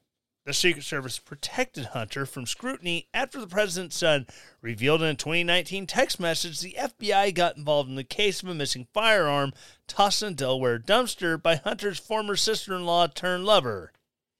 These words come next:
<gasps> Jerry Springer called. He wants his plot lines back.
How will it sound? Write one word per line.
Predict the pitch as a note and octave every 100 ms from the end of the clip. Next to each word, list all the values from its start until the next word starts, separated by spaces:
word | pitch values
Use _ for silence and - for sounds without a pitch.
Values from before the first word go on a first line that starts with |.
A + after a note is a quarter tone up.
| _
<gasps> | - - A3 B3+ A#3 - - _ _ _ _ -
Jerry | B3+ A#3+ A#3
Springer | - G#3 G#3 G3
called. | F#3+ G#3 G3+ F3+ F#3+ G3 _
He | - A3+
wants | G#3 G#3 G3+
his | F3+
plot | - F#3 F#3 D#3+
lines | D3+ C#3 B2+
back. | D3 B2 B2 -